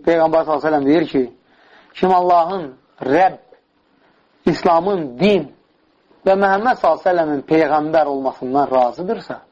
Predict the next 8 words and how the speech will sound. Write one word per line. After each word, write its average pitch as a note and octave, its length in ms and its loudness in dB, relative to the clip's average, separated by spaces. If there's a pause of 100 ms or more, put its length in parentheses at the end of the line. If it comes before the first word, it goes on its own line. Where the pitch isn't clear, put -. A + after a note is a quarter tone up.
(420)
bunu G#3 220 2
qəbul D#3 380 0
edirsə, G#3+ 400 -2 (1000)
imanın D#3+ 520 0
şirinliyini C3 640 -6
dadar. A#2 320 -10 (1160)
İmanın D3+ 400 2
şirinliyini C3 840 -4